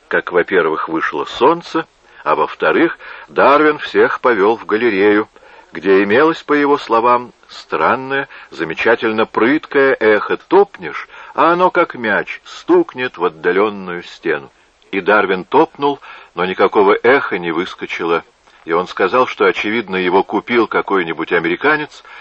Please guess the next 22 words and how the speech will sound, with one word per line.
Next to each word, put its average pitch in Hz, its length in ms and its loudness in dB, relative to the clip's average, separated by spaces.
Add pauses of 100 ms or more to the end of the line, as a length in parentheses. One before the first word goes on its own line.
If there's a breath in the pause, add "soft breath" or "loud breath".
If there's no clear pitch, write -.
(220 loud breath)
для 82 160 -2
своего 87 460 0
дома 107 500 2 (280 loud breath)
в 78 140 -8
Массачусетсе. 82 1160 -8 (720)
Затем 185 400 2 (100)
притекли 101 600 -4
к - 140 -16
Мартыну 87 420 -2
в - 100 -18
комнату, 147 600 0 (380 loud breath)
и 80 80 -8
вскоре 135 460 2
явился 110 400 0
Арчибальд 82 560 -2
Мун, 131 360 -6 (500)
и 160 120 -10
Соня 135 360 0
тихо 123 280 -6
спросила 95 560 -4
у 90 80 -4
Дарвина, 85 460 -2